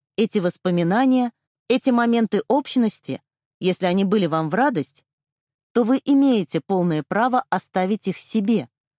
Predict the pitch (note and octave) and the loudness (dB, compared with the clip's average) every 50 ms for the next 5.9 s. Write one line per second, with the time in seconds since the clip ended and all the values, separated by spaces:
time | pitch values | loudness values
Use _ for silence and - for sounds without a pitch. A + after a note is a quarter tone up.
0 | _ _ _ _ _ _ _ _ _ _ _ - - G3 E3 D#3 G3+ G#3+ A#3+ G#3+ | _ _ _ _ _ _ _ _ _ _ _ -4 -4 -2 -2 0 0 0 2 2
1 | C4+ E4 D4 - B3 A3+ A#3 - C4 A#3 - A#3 G#3 G3+ F#3 F3 F3 G#3 A3+ A#3+ | 2 0 0 0 0 0 0 2 0 0 2 2 2 2 0 0 0 0 0 0
2 | A#3 G3 D#3 F3 E3 D#3+ D3+ - - E3 E3 - - F#3 F#3+ G3 G#3 G#3+ G3 F3+ | 0 0 0 0 0 0 -2 -2 -4 -6 -6 -4 -2 0 0 2 2 2 0 0
3 | D#3 D3 C3+ B2+ - _ - - E3+ G#3+ C4 - - A#3+ A#3+ B3 B3+ C4 B3+ - | -2 -2 -4 -6 -8 _ -8 -4 0 0 0 0 0 0 2 4 4 2 2 2
4 | - A#3 - - A3+ A#3+ A#3+ B3+ C4 C4+ C4+ - - F#3 F3 E3 E3+ F#3+ - _ | -2 -4 -4 -2 0 0 2 2 2 2 0 0 -2 -2 -2 0 -2 -4 -6 _
5 | - G3 - - G3 G3+ F#3 A3+ B3 A3+ B3 B3+ - - - - A#2+ | -6 -6 -6 -4 -4 -2 0 0 0 0 0 -2 -4 -4 -12 -16 -16